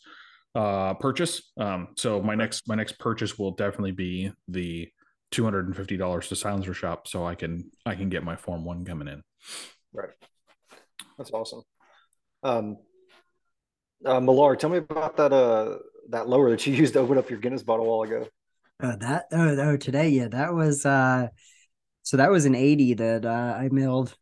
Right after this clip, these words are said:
Speaker 3: um, due to my state laws. I recently had to <clears throat> serialize that, but, uh, <laughs> uh, that had a, it's called a Squatch Tooth, uh, trigger guard.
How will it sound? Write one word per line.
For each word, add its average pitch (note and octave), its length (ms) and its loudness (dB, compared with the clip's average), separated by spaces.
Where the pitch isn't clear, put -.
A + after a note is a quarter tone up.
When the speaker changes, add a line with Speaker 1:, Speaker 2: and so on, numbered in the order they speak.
Speaker 3:
um, A#2 560 -2
due C#3 160 4
to C3+ 80 6
my A#2+ 160 2
state C3 360 -2
laws. A#2 380 -4
I A#2 60 -4
recently B2 400 -2
had A#2+ 140 -2
to A2 200 -4
<clears throat> - 100 -6
serialize D3+ 920 6
that, C3 260 0
but, C#3+ 220 8
uh, C#3+ 200 8
<laughs> - 600 -20
uh, C3 340 2
that C#3+ 220 2
had D3 300 4
a, C3+ 580 2
it's C#3+ 160 -8
called D3 180 0
a A2+ 40 4
Squatch - 540 0
Tooth, F3+ 540 -2
uh, C#3 240 2
trigger E3+ 300 2
guard. F#3+ 400 0